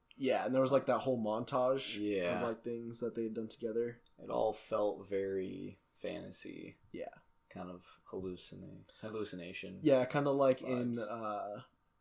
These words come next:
Speaker 1: kinda like in Suicide Squad, how Harley Quinn was, like, imagining, like, her perfect future with
Speaker 2: Oh, yeah.
Speaker 1: Joker.
Speaker 2: Stockholm Syndrome.
Speaker 1: Yeah. <clears throat> So, um, then he goes, uh,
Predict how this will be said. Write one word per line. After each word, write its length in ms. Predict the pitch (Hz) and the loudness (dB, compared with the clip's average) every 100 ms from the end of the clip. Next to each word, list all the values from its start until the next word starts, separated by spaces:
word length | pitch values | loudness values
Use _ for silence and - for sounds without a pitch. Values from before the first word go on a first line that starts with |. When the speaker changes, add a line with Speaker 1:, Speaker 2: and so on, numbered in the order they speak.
| _ _ _ | _ _ _
Speaker 1:
kinda 180 | - 123 | -4 -2
like 240 | 120 117 | 0 -2
in 80 | 120 | 0
Suicide 480 | 113 - 113 120 117 | 0 0 0 -2 0
Squad, 280 | - 123 117 | 0 0 -2
how 280 | 117 110 104 | -4 -4 -6
Harley 260 | - 117 113 | -4 -4 -4
Quinn 300 | - 110 107 | -4 -4 -4
was, 180 | 104 110 | -4 -6
like, 140 | 104 | -6
imagining, 720 | 107 98 98 104 107 104 110 - - | -8 -8 -10 -12 -12 -12 -14 -16 -16
like, 140 | 113 | -14
her 120 | - 113 | -8 -8
perfect 440 | - 110 - 107 | -6 -8 -8 -10
future 520 | - 113 - 117 117 - - - - | -8 -8 -6 -6 -8 -12 -20 -20 -2
with 100 | 113 | 6
Speaker 2:
Oh, 120 | 117 | 8
yeah. 240 | 107 107 110 | 8 6 4
Speaker 1:
Joker. 360 | 101 127 131 - _ | 0 -2 -4 -10 _
Speaker 2:
Stockholm 560 | - - 110 113 110 98 | -10 -2 0 0 -2 -6
Syndrome. 520 | - 98 95 95 95 101 | -6 -6 -6 -6 -8 -8
Speaker 1:
Yeah. 320 | 113 64 69 - _ _ _ _ - 453 _ _ - | -6 -6 -10 -16 _ _ _ _ -20 -20 _ _ -10
<clears throat> 60 | - - - - _ _ _ _ - _ - | -8 -8 -12 -20 _ _ _ _ -20 _ -2
So, 560 | - - 127 117 113 110 | 2 4 4 2 0 -2
um, 560 | 113 110 107 104 104 123 _ _ _ _ _ _ _ _ | -4 -4 -6 -10 -12 -16 _ _ _ _ _ _ _ _
then 120 | 143 | 4
he 80 | 147 | 4
goes, 1000 | 123 139 135 131 135 131 - - - - _ _ | 4 4 6 6 4 6 6 6 4 0 _ _
uh, 180 | 131 120 | -2 0